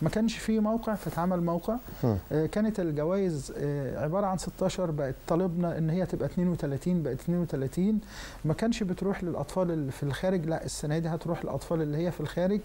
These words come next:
Speaker 2: مم.
Speaker 1: في كمان اتعملت سلسلة لجوائز، آه، الدولة للمبدع الصغير في الآداب. لل اتناشر اللي بيفوزوا في الأدب، وبي-، وبيرسمهم اتناشر من اللي بيفوزوا في الرسم.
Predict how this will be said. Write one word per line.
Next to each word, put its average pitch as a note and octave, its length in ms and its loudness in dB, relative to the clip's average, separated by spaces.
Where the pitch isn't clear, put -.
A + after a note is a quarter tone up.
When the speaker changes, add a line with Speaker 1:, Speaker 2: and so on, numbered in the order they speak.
Speaker 2:
مم. G2 60 4
Speaker 1:
في B3+ 260 4
كمان A#3+ 380 2
اتعملت G#3 880 0
سلسلة F#3+ 600 0
لجوائز، D#3 1800 2
آه، C#3+ 340 0
الدولة F3 420 2
للمبدع E3+ 440 2
الصغير F3 380 0
في - 100 -6
الآداب. F#3 420 0
لل G#3 180 4
اتناشر G#3+ 460 0
اللي D#3 140 0
بيفوزوا F#3 400 0
في - 80 -4
الأدب، G#3+ 380 0
وبي-، G#3 380 2
وبيرسمهم G#3+ 800 2
اتناشر G#3 440 2
من F#3 80 2
اللي F3+ 140 2
بيفوزوا F3 420 0
في D3 80 -2
الرسم. C#3+ 340 -2